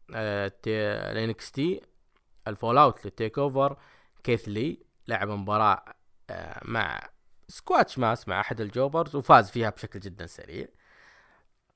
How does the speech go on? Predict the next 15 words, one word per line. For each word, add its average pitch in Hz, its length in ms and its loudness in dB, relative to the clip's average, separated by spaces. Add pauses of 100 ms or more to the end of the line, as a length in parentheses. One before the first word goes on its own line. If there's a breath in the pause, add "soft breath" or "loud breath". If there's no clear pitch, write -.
(720)
آه، 98 240 -10
بعدها 123 420 6
جابوا، 107 500 4
آه، 90 880 -8
وكان 180 400 12
ردة 135 300 6
فعل 139 240 2
الجمهور 117 460 -2
رائعة 113 320 10
جدًا، 95 260 -8
جمهور 98 500 -8
لوس 107 260 -6
أنجلوس 110 400 -6
لكيث 98 420 -10
لي، 92 200 -14